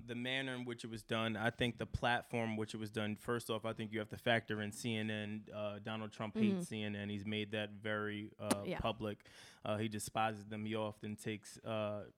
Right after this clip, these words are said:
Speaker 1: you know, pot shots at them whenever he can,
Speaker 2: Yeah.
Speaker 1: which sometimes I will say I enjoy 'cause I think it's
Speaker 2: <laughs>
Speaker 1: super pre-, uh, petty.
Speaker 2: <laughs>
Speaker 1: Um, but nevertheless, he,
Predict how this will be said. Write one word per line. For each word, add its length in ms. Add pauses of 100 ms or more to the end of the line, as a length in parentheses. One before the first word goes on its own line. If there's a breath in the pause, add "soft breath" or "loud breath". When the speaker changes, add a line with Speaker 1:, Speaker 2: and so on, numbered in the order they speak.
(140)
Speaker 1:
you 80
know, 140
pot 320
shots 360
at 160
them 160
whenever 320
he 80
can, 360
Speaker 2:
Yeah. 120
Speaker 1:
which 180 (120)
sometimes 480
I 60
will 160
say 140
I 100
enjoy 320
'cause 120
I 60
think 280
it's 140
Speaker 2:
<laughs> 80
Speaker 1:
super 220
pre-, 300
uh, 100 (160)
petty. 400
Speaker 2:
<laughs> 40 (380 loud breath)
Speaker 1:
Um, 340 (100)
but 300
nevertheless, 580
he, 180